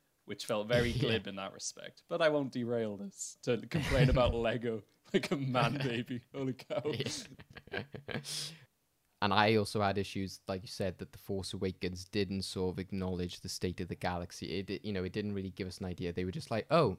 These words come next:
Speaker 2: it's still the same," you know, and it's like, uh, as it was in A New Hope. And, you know, it's just two different factions, which are pretty much the rebels and the Empire kind of thing. But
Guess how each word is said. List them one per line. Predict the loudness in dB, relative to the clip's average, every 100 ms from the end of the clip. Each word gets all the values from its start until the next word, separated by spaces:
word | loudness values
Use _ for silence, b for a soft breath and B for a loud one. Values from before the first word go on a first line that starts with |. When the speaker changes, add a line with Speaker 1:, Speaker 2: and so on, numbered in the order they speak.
| -4
Speaker 2:
it's | -4
still | -2 0 0
the | 0
same," | 0 2 2 0 -6 -6
you |
know, | -4 -2 -2
and | -2
it's | -4 -2
like, | -2 -2 _ -8
uh, | -4 0
as | 2
it | 2 2
was | 0 0 -4 -8
in | -4 -2
A |
New | -2 -2
Hope. | -2 -4 -4
And, | -4 -4 -4
you | -4
know, | -2
it's | -4
just | -8 -10 -20 _ _ _ -6
two | -4
different | -4 -4 -4
factions, | -4 -4 -6 -6 -6 -10 -18 _ _ _ _ _ _ _ _ _ _ _
which | -6 -4
are | -6
pretty | -2 0 2
much | 0 -2 -8 -8
the | -4
rebels | -2 -2 -4 -6
and | -6 -2
the |
Empire | 0 0 -4 -6 -6
kind | -10 -10
of |
thing. | -8 -8 -10 b b b b b b b _ 0
But | 6 6 4